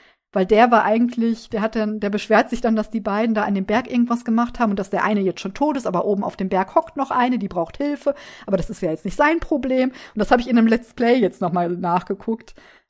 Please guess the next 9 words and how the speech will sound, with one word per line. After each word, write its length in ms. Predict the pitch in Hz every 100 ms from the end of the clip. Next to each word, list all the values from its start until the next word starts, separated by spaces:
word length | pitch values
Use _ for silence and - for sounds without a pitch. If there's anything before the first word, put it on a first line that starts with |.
| -
Ähm, 140 | 190
das 160 | 185 190
hab 80 | 226
ich 100 | 233
praktisch 300 | 214 208 -
verpasst. 560 | - 196 185 - - _ _ -
Also 220 | 185 190 240 _ _
von 140 | 202
daher, 580 | 196 208 220 202 208